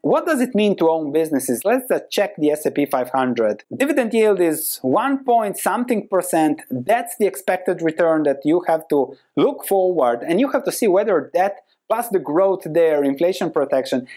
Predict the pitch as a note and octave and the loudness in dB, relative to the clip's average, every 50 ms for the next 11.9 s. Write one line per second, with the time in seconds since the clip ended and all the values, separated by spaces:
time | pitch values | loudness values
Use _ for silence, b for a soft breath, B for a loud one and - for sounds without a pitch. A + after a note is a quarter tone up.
0 | B B A3+ B3+ A#3+ B3+ - F#3+ D#3+ D#3 D#3 D3 - C3 B2 B2 B2 B2 - D3 | B B 0 0 0 0 0 0 0 0 0 0 0 0 2 0 0 0 0 2
1 | C3 B2+ B2 B2 C#3 D#3+ C3 A#2+ - - B3+ B3 - D4+ B3+ - - C4 C#4+ C#4 | 2 2 2 2 2 0 0 0 0 -2 -2 -2 0 -4 -4 -2 -2 -2 -2 0
2 | C#4 A#3+ G3+ F#3 F3+ F3+ E3+ D#3+ E3 b b b b b _ D#4+ E4 E4 D4+ A#3 | 0 0 0 2 2 0 -2 -2 -4 b b b b b _ -2 0 2 0 0
3 | G#3 F#3+ F#3+ F3+ F3 D#3+ E3 D#3+ D#3 D#3 - _ - C4+ C4 C4+ C4 C4 - C#4 | 2 2 2 2 2 2 0 -2 -2 -4 -10 _ -2 0 0 0 -2 0 0 0
4 | C#4 C4 C4+ - A3 A3+ G#3+ G#3 G3 F3+ - G#3 F#3+ F3+ D#3+ D#3 D#3 D#3 D#3 - | 0 0 -2 -4 -2 0 0 0 -2 0 0 2 2 4 2 2 0 -2 -6 -6
5 | _ D4 C4+ - B3 A#3+ A3 G#3 G3+ F#3+ F#3 F3+ F3 D#3+ D#3+ D#3+ D#3+ D#3 D#3 - | _ -4 -2 2 2 2 4 2 2 2 2 2 2 2 2 2 2 0 -2 -2
6 | - F#3+ G#3 G3 - - A3 A3+ A3 - G3 F3+ E3 D#3+ F#3+ F#3 F#3+ - G3 F#3+ | 0 2 2 2 2 2 0 -2 0 2 0 0 2 2 0 0 0 -2 -2 -2
7 | F#3+ F#3+ F3+ D#3+ - D#3+ D3+ D#3 - G3+ G3+ F#3+ F#3 E3 F3+ F3 - E3 D3 C#3 | 0 0 0 0 0 -2 -4 -2 -2 0 2 2 2 0 -2 -2 0 0 2 2
8 | C#3+ C#3+ C#3+ C#3+ C#3+ C#3 B B B B - - F3 D#3 C#3 C#3+ C4 C#4 - - | 2 2 2 0 -4 -6 B B B B -2 0 0 0 2 0 0 0 0 0
9 | - F3+ E3 D#3 D3+ D3 D3 - b b b b B3 B3+ - B3+ G3 F#3 G#3 G3+ | 0 2 2 2 0 0 -4 -10 b b b b -4 -2 -2 -2 0 2 2 2
10 | F#3+ F3+ F3 E3 D3+ D3 - - - D#3 C3+ - E3+ F3+ G#3+ A#3 A3+ A3+ G3 F3 | 2 2 2 0 0 0 -4 -6 -6 -6 -6 -2 0 0 2 2 0 2 2 2
11 | D#3+ D#3+ D#3 D#3 C#3 B2 - - D3+ D3+ D3+ D3+ C#3+ B2 C3+ C3+ C3 C3 | 2 2 2 0 0 0 0 0 0 0 2 0 -2 0 2 0 0 -2